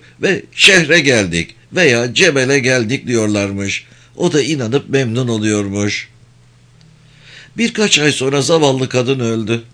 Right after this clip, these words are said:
Baş sağlığına gittim. Salonda Tanya'nın yanına oturdum ve sohbet olsun diye eğilip kulağına, "Kayınvaliden şehirde mi öldü, Cebel'de mi?" dedim.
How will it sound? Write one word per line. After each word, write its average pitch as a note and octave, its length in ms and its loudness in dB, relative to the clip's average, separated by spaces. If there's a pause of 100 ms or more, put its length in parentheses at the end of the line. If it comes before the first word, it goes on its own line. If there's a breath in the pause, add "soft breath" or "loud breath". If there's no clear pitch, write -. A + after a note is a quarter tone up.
Baş F#3 180 0
sağlığına C3 600 0
gittim. A#2 500 -2 (260 loud breath)
Salonda F#3 520 2
Tanya'nın F3+ 460 0
yanına E3 460 0
oturdum A#2+ 640 0 (360 loud breath)
ve F3+ 120 4
sohbet E3+ 480 0
olsun D#3+ 400 0
diye D3 140 2
eğilip D3+ 500 2
kulağına, B2+ 600 0 (260 loud breath)
"Kayınvaliden A2+ 840 -4
şehirde B2+ 480 0
mi D3+ 80 -4
öldü, C3 360 -2
Cebel'de B2+ 500 0
mi?" G#2 140 -4
dedim. F#2+ 380 -4